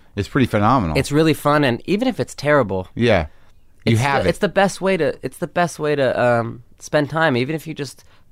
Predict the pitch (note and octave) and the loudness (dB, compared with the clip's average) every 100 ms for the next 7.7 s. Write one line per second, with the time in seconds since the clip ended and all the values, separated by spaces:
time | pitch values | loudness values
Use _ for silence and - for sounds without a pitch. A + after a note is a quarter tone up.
0 | - - B2 C3+ C#3 C#3 D3 D#3+ D3+ C#3+ | -10 -4 -2 0 0 0 2 2 -2 -4
1 | - C#3+ - C#3+ C3+ D#3+ C3+ - G#2+ G2 | -4 -4 -2 -2 0 -2 -4 -4 -2 -4
2 | - C3+ C3 C3+ B2 A#2 A#2+ C3+ B2 - | -4 -4 -2 -4 -4 -4 -2 -4 -6 -6
3 | A2+ G#2+ - - - D#3+ - - A#3 F3+ | -6 -6 -8 -16 -8 -8 -8 -2 -2 0
4 | A#3 B3+ C#3 B2+ B2 B2+ C3 C3 B2 A#2 | -2 -2 -4 -2 -2 -2 -2 -4 -2 0
5 | A2+ A2 F3+ D#3+ B2+ A2+ C#3 D3+ B2+ A2 | 0 0 -2 0 -2 0 2 2 2 0
6 | G#2+ - _ _ _ - C#3+ B2+ A#2 - | -4 -16 _ _ _ -2 2 4 2 -2
7 | - A#2 A2 G#2 F#2+ F#2+ A#2+ | -2 2 4 2 0 -4 -8